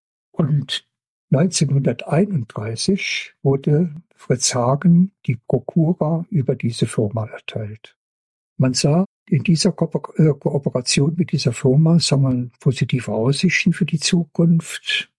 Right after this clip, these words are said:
der neuen Firma, aber weder die Wirtschaft noch die Politik ließ positive Entwicklungen in dieser Branche zu. Das hatten natürlich auch Auswirkungen auf die,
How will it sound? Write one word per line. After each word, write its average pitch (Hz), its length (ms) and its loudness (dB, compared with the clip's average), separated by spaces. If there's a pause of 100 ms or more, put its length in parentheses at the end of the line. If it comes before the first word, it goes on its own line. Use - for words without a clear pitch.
(120)
der 143 120 0
neuen 135 340 0
Firma, 135 600 -2 (380)
aber 131 300 0
weder 131 260 0
die 117 180 -2
Wirtschaft - 920 -2
noch 127 180 0
die 117 120 0
Politik - 960 -4 (140)
ließ - 580 -2 (480)
positive 143 840 2
Entwicklungen 120 920 0 (180)
in 117 160 0
dieser 120 320 0
Branche 113 800 -4 (180)
zu. 110 360 -2 (580)
Das - 200 -4
hatten 165 200 0
natürlich 143 560 0
auch 123 540 -4 (360)
Auswirkungen 143 1300 0 (260)
auf 127 200 0 (120)
die, 117 320 2